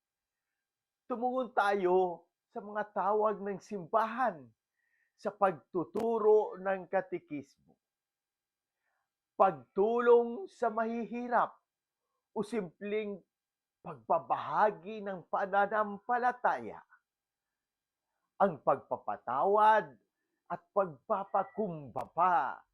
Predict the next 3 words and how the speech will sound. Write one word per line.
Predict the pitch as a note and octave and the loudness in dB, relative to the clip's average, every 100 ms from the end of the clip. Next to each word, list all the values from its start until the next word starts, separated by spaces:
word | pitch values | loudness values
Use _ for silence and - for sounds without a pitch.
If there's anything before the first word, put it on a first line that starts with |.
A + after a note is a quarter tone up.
| _ _ _ _ _ _ - | _ _ _ _ _ _ -16
katulad | G2 - D#3+ E3 E3+ D#3+ | -14 -6 -4 0 2 0
ng | D#3 D#3 D3 C#3+ | -2 -6 -6 -10
kapangyarihang | - A#2 - B2+ A#2 G#2+ G#2 F#2+ G3 G3 G#3 G#3 G3 | -16 -16 -10 -10 -10 -14 -14 -12 -10 -4 -2 -2 -6